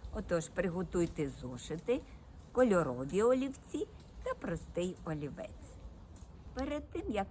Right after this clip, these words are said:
почати працювати, трошечки розімнемося. Отож, встаньте, робіть разом зі мною.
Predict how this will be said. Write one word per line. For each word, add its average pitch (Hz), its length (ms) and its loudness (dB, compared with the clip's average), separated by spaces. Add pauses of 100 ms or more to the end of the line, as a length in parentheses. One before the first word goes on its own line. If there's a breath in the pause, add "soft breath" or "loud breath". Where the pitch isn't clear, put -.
почати 175 540 0
працювати, 190 920 -2 (360 loud breath)
трошечки 220 640 -2
розімнемося. 143 1000 -2 (400 loud breath)
Отож, 508 320 0
встаньте, 156 760 2 (880)
робіть 175 480 0
разом 160 420 2
зі 175 140 -4
мною. 156 500 0